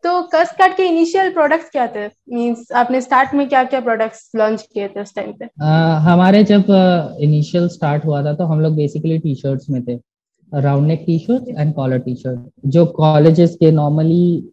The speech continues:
Speaker 2: use होते हैं। फिर, अ, उसके बाद धीरे-धीरे हम लोगों के calls आने लगे कि भैया आप hoodies बनाते हो winter में,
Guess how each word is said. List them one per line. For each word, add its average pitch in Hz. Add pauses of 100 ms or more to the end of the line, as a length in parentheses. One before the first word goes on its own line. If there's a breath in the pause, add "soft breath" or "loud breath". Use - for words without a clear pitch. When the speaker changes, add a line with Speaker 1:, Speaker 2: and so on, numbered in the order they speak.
(180)
Speaker 2:
use 156
होते 123
हैं। 120 (560)
फिर, 196
अ, 156
उसके 160
बाद 165
धीरे-धीरे 160
हम 160
लोगों 156
के 156
calls 147
आने 143
लगे 139
कि 147
भैया 143
आप 143
hoodies 147
बनाते 131
हो 127
winter 135
में, 123